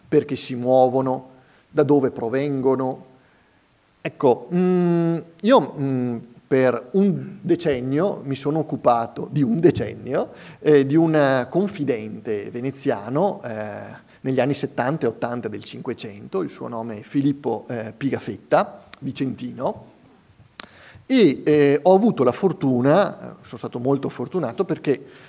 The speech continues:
sono riuscito a individuare, oltre, eh, le sue lettere private che mandava ai patrizi, eh, veneziani, poi ritorniamo al palazzo perché non me lo sono dimenticato,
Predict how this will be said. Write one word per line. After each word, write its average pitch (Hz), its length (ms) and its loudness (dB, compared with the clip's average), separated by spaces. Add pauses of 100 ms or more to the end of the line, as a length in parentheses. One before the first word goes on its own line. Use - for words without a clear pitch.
(100)
sono 180 260 0
riuscito 185 380 0
a 135 40 2
individuare, 131 800 0
oltre, 190 520 2
eh, 110 580 -10
le - 120 -14
sue - 200 -2
lettere 113 440 -4
private 110 480 -6
che 120 100 -8
mandava 107 500 -6
ai 120 120 -10
patrizi, 120 680 -12
eh, 98 160 -10
veneziani, 113 680 -6
poi 117 160 -4
ritorniamo 117 480 -6
al 110 60 -8
palazzo - 460 -8
perché - 220 -12
non 113 140 -14
me 107 60 -14
lo 113 60 -12
sono 131 260 -12
dimenticato, 113 960 -8